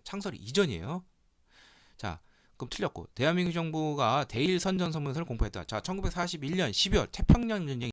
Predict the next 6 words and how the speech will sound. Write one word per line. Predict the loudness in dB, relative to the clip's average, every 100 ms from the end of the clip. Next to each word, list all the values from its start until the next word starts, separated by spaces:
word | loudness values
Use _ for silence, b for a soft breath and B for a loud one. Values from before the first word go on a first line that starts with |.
| -4
일어나자 | -6 -6 -2 0 0 B B B B B
임정도 | -8 -6 -6 -6 -6
같이 | -8 -12 -4 -4 -4
대일 | -6 -4 -4
선전 | -6 -6 -6
성명서를 | -6 -6 -4 -2 -2